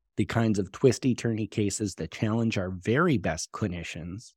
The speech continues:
and I found its overall clinical reasoning abilities akin to those of a very good medical resident, well beyond novice, but not quite expert."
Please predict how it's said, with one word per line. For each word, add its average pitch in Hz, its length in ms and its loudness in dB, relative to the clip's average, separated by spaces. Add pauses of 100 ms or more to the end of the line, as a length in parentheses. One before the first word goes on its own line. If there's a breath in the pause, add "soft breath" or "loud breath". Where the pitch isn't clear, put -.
and 113 120 -2
I 101 60 -2
found 135 320 2
its 127 240 0
overall 131 500 2
clinical 113 560 -2
reasoning 98 460 -2
abilities 87 720 -6
akin 123 480 4
to - 120 -4
those 101 300 -2
of 95 100 -2
a 98 60 2
very 92 480 0
good 90 380 -4
medical 92 420 -2
resident, 104 560 0 (300 loud breath)
well 110 320 2
beyond 135 340 4
novice, 101 500 0
but 104 140 -2
not 92 320 -8
quite - 340 -10
expert." - 540 -12